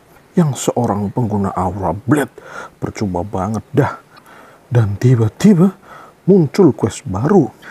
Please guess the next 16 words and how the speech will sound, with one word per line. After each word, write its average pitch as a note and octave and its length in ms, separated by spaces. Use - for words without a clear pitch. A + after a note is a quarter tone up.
Anda B2 400
diancam A#2 560
secara G2+ 320
tidak G2 320
adil. B2 320
Bagaimanapun G#2+ 640
caranya, G#2+ 560
Anda G2+ 320
adalah G2+ 240
seorang G#2 480
healer G#2 320
yang G2+ 240
tidak G#2 240
boleh A2+ 320
mengabaikan G2 640
pasien A#2+ 560